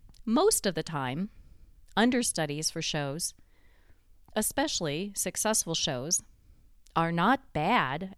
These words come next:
actors. They're not bad performers. If they were bad actors or bad performers, they would not be given the understudy role to the lead.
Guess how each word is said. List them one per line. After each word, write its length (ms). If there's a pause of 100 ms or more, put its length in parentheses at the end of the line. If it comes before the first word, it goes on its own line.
actors. 520
They're 120
not 380
bad 380
performers. 800 (580)
If 180
they 140
were 160
bad 300
actors 440
or 140
bad 320
performers, 680 (340)
they 100
would 160
not 300
be 140
given 580 (300)
the 160
understudy 880 (760)
role 500 (200)
to 120
the 120
lead. 420